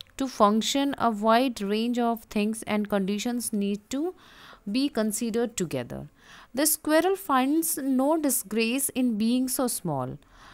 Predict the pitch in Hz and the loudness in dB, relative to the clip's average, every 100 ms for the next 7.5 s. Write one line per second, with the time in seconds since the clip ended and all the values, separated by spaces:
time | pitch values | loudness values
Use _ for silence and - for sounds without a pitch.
0 | - _ 262 302 302 - 190 151 202 220 | -20 _ 0 0 2 4 6 6 4 0
1 | - _ _ - - 214 269 302 - - | -6 _ _ -20 -8 8 10 10 6 0
2 | 320 - - - 240 285 302 233 220 233 | 4 4 2 -2 2 4 4 4 4 4
3 | 277 - - 220 226 220 202 190 180 214 | 0 -2 0 2 2 0 0 2 2 2
4 | 247 254 226 240 202 170 160 190 254 262 | 0 -2 0 0 0 0 -2 -2 -2 -2
5 | 269 214 185 247 262 214 156 - 285 302 | 0 0 0 -2 2 2 2 0 -2 0
6 | 302 285 277 277 - 214 226 214 202 214 | 0 0 0 -2 0 2 4 4 2 0
7 | - - 143 135 139 | -4 -2 0 0 -4